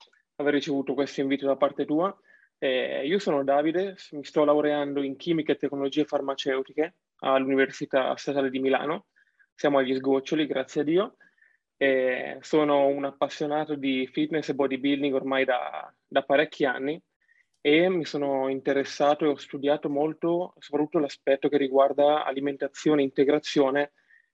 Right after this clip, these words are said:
e, eh, l'aspetto farmacologico, di cui, come giustamente hai detto te, c'è tantissima disinformazione,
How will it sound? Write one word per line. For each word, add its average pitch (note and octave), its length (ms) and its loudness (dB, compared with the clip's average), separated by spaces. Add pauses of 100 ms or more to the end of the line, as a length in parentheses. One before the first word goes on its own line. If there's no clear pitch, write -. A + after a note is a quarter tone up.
(140)
e, D3+ 400 6
eh, C#3 260 2
l'aspetto C#3 380 -2
farmacologico, - 880 -6 (340)
di C#3+ 140 -4
cui, D3+ 220 6
come D3 200 4
giustamente D#3+ 440 2
hai E3 80 6
detto D3 120 0
te, D3 220 6
c'è C3 540 0 (160)
tantissima D3 600 -2
disinformazione, C#3 1160 0